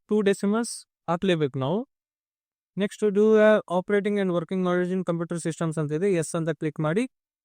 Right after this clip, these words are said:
ನೀವು ಬರೀ ಸ್ಕೂಲಲ್ಲಿ, ಕಾಲೇಜಲ್ಲಿ ಪೂ-, ಮಾಡಿದ್ದೀರಾ ಅಂದ್ರೆ studied in high school, college, institute ಅಂತ ಸೆಲೆಕ್ಟ್ ಮಾಡಿ.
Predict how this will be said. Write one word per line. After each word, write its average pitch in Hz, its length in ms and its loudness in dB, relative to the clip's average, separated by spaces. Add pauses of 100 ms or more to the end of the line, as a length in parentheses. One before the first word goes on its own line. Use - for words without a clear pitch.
(180)
ನೀವು 196 380 4
ಬರೀ 185 280 4
ಸ್ಕೂಲಲ್ಲಿ, 185 600 2
ಕಾಲೇಜಲ್ಲಿ 180 480 2
ಪೂ-, 175 720 -4
ಮಾಡಿದ್ದೀರಾ 170 500 2
ಅಂದ್ರೆ 180 160 -2
studied 175 400 0
in 185 120 0
high 160 180 0
school, 170 260 -4
college, 160 320 0
institute 151 380 -4
ಅಂತ 147 140 -2
ಸೆಲೆಕ್ಟ್ 131 340 -4
ಮಾಡಿ. 135 240 -2